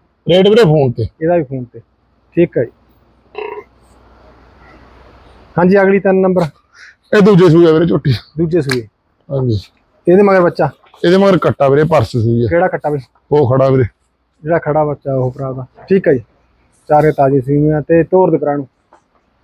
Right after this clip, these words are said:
Speaker 2: ਲਓ ਜੀ, ਚੰਗਾ ਕੱਦ ਬੈੱਡ, ਫੇਸ ਕੁਆਲਿਟੀ ਦੇਖ ਸਕਦੇ ਹੋ। ਵੱਧ ਜਾਣਕਾਰੀ ਬਾਈ ਤੋਂ ਲੈਣਾ, ਵੀਡੀਓ ਵੀ ਮੰਗਵਾ ਸਕਦੇ ਭਰਾ।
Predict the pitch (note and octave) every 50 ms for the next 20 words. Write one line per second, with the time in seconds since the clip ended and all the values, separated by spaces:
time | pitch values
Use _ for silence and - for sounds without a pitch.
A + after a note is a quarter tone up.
0 | _ - C#3+ C#3 C3+ C3 A#2 - - - _ _ _ _ _ _ _ _ - -
1 | - - _ - C#3+ C#3 C#3 C#3+ C3+ C#3+ C#3 C3 C3 C3+ C#3+ C#3+ C#3+ C#3+ - -
2 | C#3+ C3+ A#2+ - - C#3+ C#3 C3+ C3 C3+ C#3 C3+ A2+ B2+ C3+ C3 C#3+ C#3+ C3 -
3 | _ _ _ _ _ _ _ _ - _ _ _ _ _ _ _ _ _ _ _
4 | _ _ _ - - D3+ E3 F3 F#3 F#3 E3+ E3 C#3+ D3+ D3+ D3+ C#3 C3+ C3+ C3
5 | - D3 C#3+ D3 D3+ C#3+ C#3+ C#3+ D3 E3 D#3+ D#3+ D#3 C#3+ C#3+ C#3+ C#3 C3 C3+ C#3
6 | C#3 C3 C#3 D#3